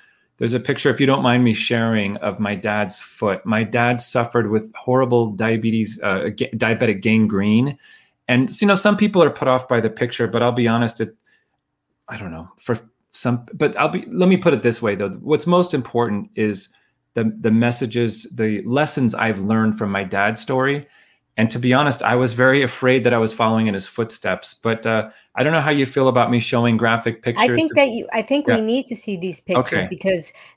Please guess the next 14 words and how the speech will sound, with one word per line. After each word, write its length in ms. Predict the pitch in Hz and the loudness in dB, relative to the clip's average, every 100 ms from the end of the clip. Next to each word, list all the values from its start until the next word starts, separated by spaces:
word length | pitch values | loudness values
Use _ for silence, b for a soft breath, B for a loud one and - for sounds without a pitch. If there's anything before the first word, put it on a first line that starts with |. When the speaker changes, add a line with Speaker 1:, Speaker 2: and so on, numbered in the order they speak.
| - | -4
Speaker 2:
there, 240 | 196 - 196 | -2 -2 -4
um, 460 | 175 170 165 165 | -4 -4 -6 -12
I 140 | - 202 | -4 -2
know 180 | 214 214 | 0 0
that 180 | 190 | 0
I've 200 | 175 185 | 2 0
had 260 | 196 202 180 | 0 -2 -2
family 340 | 196 190 196 | -4 -4 -6
members 380 | 170 165 165 156 | -8 -8 -8 -8
that 200 | 165 156 | -8 -8
were 200 | 165 160 | -8 -6
in 240 | 160 160 156 | -6 -8 -6
diabetes 720 | 160 160 156 165 160 160 139 | -6 -6 -6 -8 -8 -10 -10
denial, 600 | 156 160 170 151 147 | -10 -6 -4 -4 -8